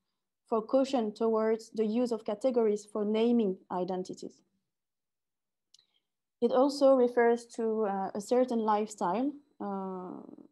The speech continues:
as Amélie Le Renard exposed in her work, uh, on a Western expatriate in Dubai. She showed that French expatriates,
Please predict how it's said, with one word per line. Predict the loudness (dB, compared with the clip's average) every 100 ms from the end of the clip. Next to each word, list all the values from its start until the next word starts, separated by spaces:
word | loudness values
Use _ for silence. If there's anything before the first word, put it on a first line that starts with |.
| -2
as | -2
Amélie | 0 -2 0 0
Le | 0
Renard | 0 0 -2 -4
exposed | -8 -4 -4 -4
in | -4
her | -2 -2
work, | 0 0 -2 -8
uh, | -10 -8 -8 -8
on | -6 -6 -6
a | -6 -6
Western | -8 -10 -8 -8
expatriate | -8 -8 -8 -4 -6 -6
in | -8
Dubai. | -6 -4 -4 -4 -8 _ _ _ _ _ -20 -20 _ _ _
She | -4
showed | 2 4 4
that | 0 -2
French | -4 -4 -4
expatriates, | -6 -6 -6 -2 0 0 -2 -18